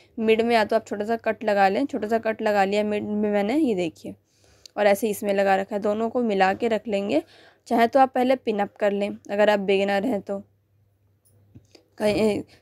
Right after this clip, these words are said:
थोड़ा थोड़ा दूरी पे पूरे में पिन अप कर लें। मैं इसमें मिड में सिलाई चला दे रही हूँ ऊपर तक थोड़ा, बस यहीं तक मैं सिलाई चला के छोड़ दूँगी।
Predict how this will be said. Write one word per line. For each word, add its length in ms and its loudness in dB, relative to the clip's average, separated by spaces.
थोड़ा 160 4
थोड़ा 200 0
दूरी 280 4
पे 120 0
पूरे 300 -2
में 180 0
पिन 120 -2
अप 160 -6
कर 140 -2
लें। 160 -2
मैं 160 4
इसमें 180 2
मिड 240 2
में 160 0
सिलाई 360 2
चला 280 0
दे 180 0
रही 100 0
हूँ 160 2
ऊपर 320 0
तक 220 -2
थोड़ा, 140 -2
बस 180 0
यहीं 180 -2
तक 140 -2
मैं 120 -2
सिलाई 280 0
चला 220 -2
के 120 -4
छोड़ 240 -4
दूँगी। 360 -2